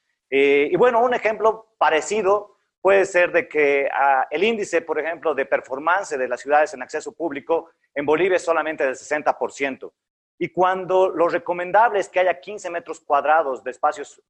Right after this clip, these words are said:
públicos por persona, en Bolivia estamos en cuatro. Es así de que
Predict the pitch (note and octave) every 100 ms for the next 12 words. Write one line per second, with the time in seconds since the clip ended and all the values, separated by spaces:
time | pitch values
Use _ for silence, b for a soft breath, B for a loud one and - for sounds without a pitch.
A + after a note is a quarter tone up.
0 | _ - F3 D3 - A2+ - _ _ _
1 | D#3 E3 E3 C3 - E3+ F3 F3 C#3+ C#3+
2 | D3+ E3+ - D#3+ D#3 B2 - C#3+ C#3+ -
3 | - _ _ _ _ _ _ _ _ _
4 | _ - A3+ C4 G3+ G3+ G3 _ _ _
5 | _ _ _ _ _ _ _ C#3 D#3 E3
6 | E3 E3 E3+ _